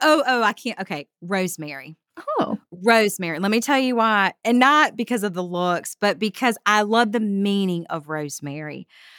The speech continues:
Speaker 1: Rosemary grows where strong women live.
Speaker 2: Ooh.
Speaker 1: A lady that I used to, um, babysit for in college taught me that. She said, "Anywhere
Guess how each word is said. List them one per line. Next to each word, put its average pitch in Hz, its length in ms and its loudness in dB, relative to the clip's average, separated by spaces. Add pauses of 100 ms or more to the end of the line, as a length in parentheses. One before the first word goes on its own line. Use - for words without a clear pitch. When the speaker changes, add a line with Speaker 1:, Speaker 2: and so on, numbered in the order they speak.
(360)
Speaker 1:
Rosemary 311 680 4
grows 175 840 2
where 180 160 -4
strong 185 600 2
women 170 340 -2
live. 139 300 -10 (220)
Speaker 2:
Ooh. - 560 4
Speaker 1:
A 202 100 2
lady 220 520 2
that 208 360 2
I 185 180 0
used 196 520 -4
to, 202 100 0 (140)
um, 175 160 2
babysit 175 460 0
for 170 180 -2
in 170 60 -2
college 165 920 0
taught 175 320 0
me 160 120 0
that. 156 200 -2
She - 180 -4
said, 170 300 -2
"Anywhere 196 840 4